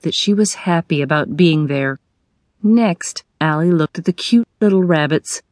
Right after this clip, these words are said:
She giggled with delight as she approached their cages. Allie opened the cage and then began to stroke their fur. The rabbits liked Allie, too.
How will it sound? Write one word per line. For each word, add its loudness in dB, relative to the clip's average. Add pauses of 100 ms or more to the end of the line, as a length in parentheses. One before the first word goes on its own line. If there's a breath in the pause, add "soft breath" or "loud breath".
(260)
She 4
giggled 4
with 0
delight 0
as 4
she 2
approached -2
their -2
cages. -2 (520)
Allie 0 (120)
opened 4
the 4
cage -2
and 6
then 4
began 2
to 0
stroke -4
their 0
fur. -4 (500)
The 0
rabbits -2
liked -2
Allie, -2
too. -2